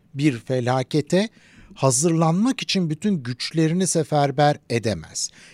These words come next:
Yani bu şu demek değil, işte beş tane, e, yangın söndürme uçağı daha alalım, hazır durumda bulunsun, eyvallah,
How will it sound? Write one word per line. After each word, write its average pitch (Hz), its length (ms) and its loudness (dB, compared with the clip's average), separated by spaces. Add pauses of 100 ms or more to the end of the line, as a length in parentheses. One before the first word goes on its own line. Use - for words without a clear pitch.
Yani 170 320 2
bu 202 140 -4
şu 208 180 -6
demek 151 420 0
değil, 110 340 -2
işte - 280 -8
beş 208 200 2
tane, 147 400 2 (580)
e, 160 60 -4
yangın 156 560 2
söndürme 147 440 0
uçağı 127 340 2
daha 135 160 2
alalım, 123 480 -2
hazır 156 380 0
durumda 135 420 -2
bulunsun, 90 460 -8
eyvallah, 110 380 -2